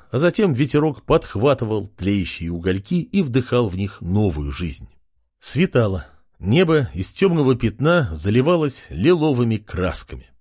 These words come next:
Паркеру казалось удивительно долгим, как солнечный диск взбирается на тусклый горизонт.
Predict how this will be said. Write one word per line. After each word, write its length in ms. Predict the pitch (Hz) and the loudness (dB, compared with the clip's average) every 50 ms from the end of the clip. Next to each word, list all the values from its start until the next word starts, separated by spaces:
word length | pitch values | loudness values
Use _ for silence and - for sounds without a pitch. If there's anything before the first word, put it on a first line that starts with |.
| _ _ _ | _ _ _
Паркеру 460 | - 147 170 170 - - 147 139 135 | 2 4 4 4 4 2 2 2 2
казалось 540 | 123 - 107 101 131 135 127 127 - - - | 2 2 0 2 2 2 2 2 0 -2 -4
удивительно 600 | - 104 107 127 175 190 185 - 147 151 147 143 | -4 -2 0 0 2 0 0 0 0 2 2 2
долгим, 640 | 117 98 92 98 156 156 123 90 76 71 69 64 - - - | 0 -2 0 2 4 4 4 2 -2 -6 -8 -10 -10 -10 -2
как 180 | - 151 147 | -2 -2 0
солнечный 600 | - - - - 123 131 113 92 80 - - 92 90 | 0 -4 0 0 0 0 0 -2 -4 -6 -4 -6 -4
диск 340 | 92 160 175 - - - - | -2 -2 -4 -4 -6 -12 -12
взбирается 720 | 69 71 73 80 110 143 156 170 156 147 123 - - 127 | -12 -10 -6 0 2 4 4 6 4 4 2 2 -2 -2
на 160 | 110 107 98 | -2 -2 -4
тусклый 640 | 98 - _ - 185 180 156 - - - 127 127 113 | -4 -6 _ -2 0 0 0 -4 -2 0 0 0 0
горизонт. 640 | 92 - 110 107 113 104 85 87 80 71 64 - | 0 -2 0 0 0 -2 -2 -4 -10 -10 -12 -14